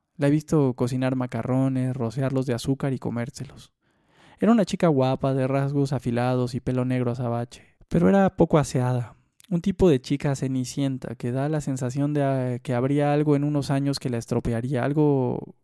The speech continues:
como que se le hincharan los tobillos o le creciera bigote. Su piso tenía dos habitaciones, una de las cuales alquilaba a una pareja joven.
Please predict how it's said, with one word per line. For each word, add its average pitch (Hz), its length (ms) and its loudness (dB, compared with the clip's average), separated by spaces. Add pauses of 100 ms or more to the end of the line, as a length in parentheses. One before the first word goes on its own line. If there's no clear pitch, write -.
como 120 240 -4
que 120 120 -6
se 123 140 -6
le 117 280 -4
hincharan 139 400 -2
los 127 140 -4
tobillos 123 680 -2
o 120 80 -4
le 117 100 -4
creciera 123 400 -4
bigote. 117 480 -6 (1400)
Su - 220 -4
piso 226 260 0
tenía 160 460 0
dos 147 180 0
habitaciones, 123 720 -2
una 147 320 -2
de 131 80 -2
las 123 180 -4
cuales 147 360 -2
alquilaba 131 720 -2
a 131 60 -4
una 127 200 -4
pareja 123 320 -6
joven. 123 480 -6